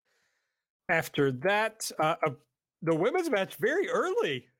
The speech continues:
this week in the first hour, and, uh, it was a barn burner, folks. Britt Baker defeated Thunder Rosa with the lockjaw. Uh, there was a spot where,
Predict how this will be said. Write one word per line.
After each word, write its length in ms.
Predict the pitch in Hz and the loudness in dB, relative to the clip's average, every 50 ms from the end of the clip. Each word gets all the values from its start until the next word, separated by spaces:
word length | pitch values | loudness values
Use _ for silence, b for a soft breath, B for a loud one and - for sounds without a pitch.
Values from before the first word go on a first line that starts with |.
| _ - | _ -4
this 240 | 151 156 151 - - | -2 -2 -2 -2 -2
week 360 | 143 139 123 113 110 - - - - 240 | 0 0 0 0 -2 -6 -14 -16 -6 -2
in 160 | 151 160 196 | -2 0 0
the 80 | 220 214 | 0 0
first 340 | 220 - 220 247 247 247 208 | 0 0 0 0 0 -2 0
hour, 600 | 160 175 208 226 202 143 131 131 139 160 185 - | 0 2 2 2 2 2 2 0 0 -2 -4 -6
and, 560 | - 143 139 139 139 143 143 143 139 139 135 - - - | -4 -2 0 0 0 0 0 -2 -2 -6 -8 -12 -12 -6
uh, 260 | 147 131 131 135 135 147 | -4 -2 0 0 0 0
it 140 | - 196 240 | 0 0 0
was 140 | 240 180 180 | 0 0 0
a 20 | |
barn 300 | 131 139 165 226 254 196 | 0 0 2 2 2 2
burner, 240 | 147 127 120 117 113 | 2 2 2 2 0
folks. 260 | - 127 139 151 - | 0 0 0 0 -2
Britt 320 | - - 208 247 - - | -4 -2 -2 -2 0 0
Baker 480 | - 175 175 165 - 180 180 180 175 _ _ _ _ _ _ _ | 0 0 0 0 0 -2 -4 -4 -4 _ _ _ _ _ _ _
defeated 460 | - 147 143 - 175 170 156 156 147 - | -6 -4 0 0 2 2 2 0 0 0
Thunder 260 | 160 151 147 139 131 | 0 0 2 2 0
Rosa 500 | 139 160 175 165 - - 165 156 147 123 117 | 2 0 0 -2 -2 0 0 0 0 -2 -2
with 180 | 135 131 135 | -4 -2 0
the 80 | - 120 | -2 -2
lockjaw. 760 | 127 135 147 156 151 - - - 170 160 151 147 143 139 135 B B B B B B B B - | 0 0 0 0 -2 -2 -2 0 0 2 2 2 0 0 -2 B B B B B B B B -2
Uh, 180 | 131 123 120 | 0 2 2
there 120 | 123 131 131 | 2 0 0
was 100 | 120 117 | -2 -4
a 60 | 123 | -6
spot 400 | - - - 175 165 156 156 - | -6 -4 0 0 2 2 0 -2
where, 680 | - 156 131 131 131 131 127 127 127 123 123 120 120 120 | -4 -4 0 2 2 2 2 2 0 0 0 0 -2 -4